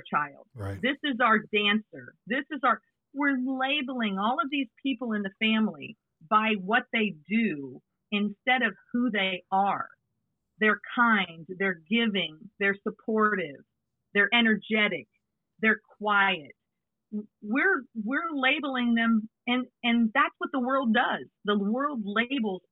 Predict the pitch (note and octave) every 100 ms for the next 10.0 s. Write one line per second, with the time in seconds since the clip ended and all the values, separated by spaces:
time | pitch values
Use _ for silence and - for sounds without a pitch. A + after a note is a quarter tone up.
0 | A3 B3+ B3 G3+ - - _ _ _ _
1 | A#3+ A#3+ G#4 A4 A#3+ C4 B3+ B3+ A3+ B3+
2 | C4 B3+ B3 G#3+ A#3 D4 A#3+ G#3+ G3 G3
3 | G#3+ G3+ G#3+ - G#3+ G#3 G3+ - A3+ A#3+
4 | C4 B3 - C#4 F#4 F3 B2+ - _ _
5 | _ _ _ _ C4 B3+ A#3 C4 B3+ B3+
6 | - _ _ _ _ _ _ B3+ A#3+ -
7 | F#4 G4+ C#4 D#4 C#4 - C4 A#3+ A3 A#3+
8 | B3+ B3 G#3 G#3 - D#3 G3 A3 G#3+ G3
9 | A#3+ D3 E3+ A3 _ - F#3+ F#3 F#3